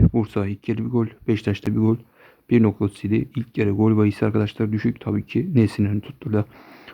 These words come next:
Bu oranlar çok düşük arkadaşlar. Yani bunun üstüne bir yirmi oran koyup bir nokta elli yedi yani yurt dışı oranından.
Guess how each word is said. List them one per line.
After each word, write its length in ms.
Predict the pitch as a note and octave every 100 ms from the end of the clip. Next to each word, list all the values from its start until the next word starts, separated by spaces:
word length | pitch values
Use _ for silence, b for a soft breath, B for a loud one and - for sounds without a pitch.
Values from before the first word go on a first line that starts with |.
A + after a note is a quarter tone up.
| B
Bu 60 | D3
oranlar 300 | B2+ A2 G#2+
çok 200 | G#2+ -
düşük 160 | -
arkadaşlar. 500 | G2 G2 G2 - A#2+ -
Yani 280 | G#2+ G#2 G#2
bunun 200 | A2+ A2
üstüne 300 | - A2 G#2+
bir 80 |
yirmi 260 | G#2+ A2+ A2+
oran 160 | G#2 G2
koyup 240 | A2+ A2
bir 420 | G#2+ G#2 G#2 -
nokta 260 | G#2 - A2
elli 200 | G#2+ G#2+
yedi 120 | G#2
yani 220 | G2+ G2
yurt 200 | G2+ -
dışı 200 | - -
oranından. 340 | G2 G2 G#2